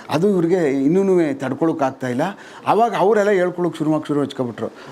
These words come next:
ನಮ್ಮನ್ನ ನುಗ್ಗಿದ ತಕ್ಷಣ ಬಂದ್ರು ನನ್ನ ಮಕ್ಳು,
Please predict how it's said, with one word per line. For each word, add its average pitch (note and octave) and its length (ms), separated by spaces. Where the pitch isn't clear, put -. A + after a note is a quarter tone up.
ನಮ್ಮನ್ನ D3 300
ನುಗ್ಗಿದ C#3+ 360
ತಕ್ಷಣ D#3 320
ಬಂದ್ರು E3 440
ನನ್ನ C3 240
ಮಕ್ಳು, C#3+ 500